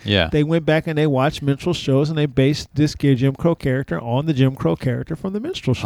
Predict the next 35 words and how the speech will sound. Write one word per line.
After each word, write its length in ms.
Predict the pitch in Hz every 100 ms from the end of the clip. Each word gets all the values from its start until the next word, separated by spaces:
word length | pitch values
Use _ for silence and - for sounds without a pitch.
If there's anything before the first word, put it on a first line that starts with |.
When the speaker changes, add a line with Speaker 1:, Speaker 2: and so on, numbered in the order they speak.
| 127
Speaker 2:
shows. 100 | 90
Speaker 1:
America 300 | 104 190 95
likes 260 | 85 214 -
this. 380 | 82 - - -
Speaker 2:
But 80 | 175
remember 280 | 196 226
on 80 | 165
minstrel 280 | 165 180 175
shows, 360 | 147 165 151 170
well, 120 | 254
remember 320 | 240 - 254
blackface 460 | 180 165 - 160 151
isn't 180 | 147 131
racist. 420 | 131 139 185 - -
Speaker 1:
Right, 240 | 175 - - - - _ 92
right. 200 | 87 - _ _ _ _ - -
The 60 | 117
Aristocats 840 | 175 160 - 107 87 - - - - -
and 140 | 101 101
Lady 200 | 107 104
and 100 | 95
the 40 |
Tramp 260 | - 127 -
feature 220 | 104 92
Siamese 580 | - 104 120 110 104 -
cats 280 | 101 92 -
that 40 |
speak 240 | - 107 95
in 80 |
voices 380 | 92 101 101 98
that 100 | 92
are 100 | 92
offensive 520 | 90 - 110 107 120
parodies 380 | - 95 95 92
of 100 | 87